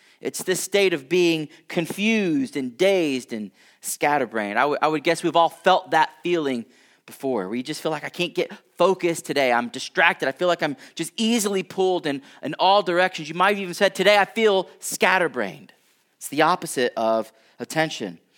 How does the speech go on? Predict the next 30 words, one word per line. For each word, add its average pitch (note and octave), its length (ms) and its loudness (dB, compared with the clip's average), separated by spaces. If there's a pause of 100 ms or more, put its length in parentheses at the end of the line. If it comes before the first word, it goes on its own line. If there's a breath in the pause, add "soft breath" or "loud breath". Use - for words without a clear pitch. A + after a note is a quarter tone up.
(160 loud breath)
He G3 140 0
would F3+ 120 0
go F3+ 180 6
on G3+ 200 6
to F3 100 0
say, E3+ 380 2 (400 loud breath)
"My F3 240 4
experience G3 960 0 (320 soft breath)
is A#3 480 0
what F#3+ 300 2
I F3 180 2
agree D3+ 600 -2
to C#3+ 200 -6
attend B2+ 520 -8
to. E2+ 260 -18 (920 soft breath)
Only A#3 340 0
those A3 260 2
items C#3+ 420 0
which C#3 220 -6
I C#3+ 160 -4
notice A#2+ 400 -4
shape - 280 -6
my A#2+ 140 -10
mind. F#2+ 400 -12 (320 soft breath)
Without E3+ 640 0
selective E3+ 720 -4 (120)
interest, - 640 -10 (340)
experience A#2+ 1000 -8
is G#2+ 160 -12 (180)
utter G#2 380 -4